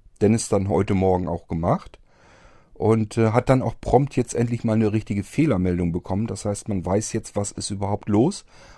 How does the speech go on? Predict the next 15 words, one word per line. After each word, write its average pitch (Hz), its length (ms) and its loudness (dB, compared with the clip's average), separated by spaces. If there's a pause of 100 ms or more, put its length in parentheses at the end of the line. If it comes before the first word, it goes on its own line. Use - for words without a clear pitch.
Und 95 200 -2
da 98 80 2
bin 135 160 0
ich 135 100 -2
jetzt 123 140 -6
ehrlich 123 240 -2
gesagt 113 300 -4
so - 80 -6
ein 110 60 -6
bisschen 113 340 -4
aus 98 120 -8
allen 95 300 -4
Socken - 300 -2
gefallen, 95 480 -4 (360)
weil 95 280 4